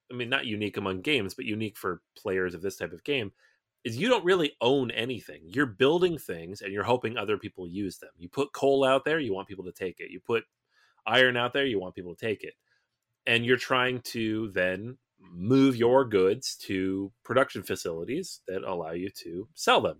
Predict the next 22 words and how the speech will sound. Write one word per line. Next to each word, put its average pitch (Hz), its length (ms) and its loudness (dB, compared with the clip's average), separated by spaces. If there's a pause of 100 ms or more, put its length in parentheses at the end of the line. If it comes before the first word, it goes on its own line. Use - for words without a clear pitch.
right? 113 200 2 (560)
Um, 95 320 -4 (720)
and 123 400 2 (340)
the 123 180 -2
original 147 320 -2
version 135 260 -2
of 131 60 -8
this 123 160 -4
game, 131 400 0 (440)
you 110 120 -8
know, 90 80 -6
came 95 280 -8
out 165 320 4
and 92 120 -6
people 101 220 -8
really 92 220 -2
loved 131 340 0
it. 131 160 2
It 107 120 -8
was 85 200 -12 (460)
highly 170 520 2
regarded. 92 520 -2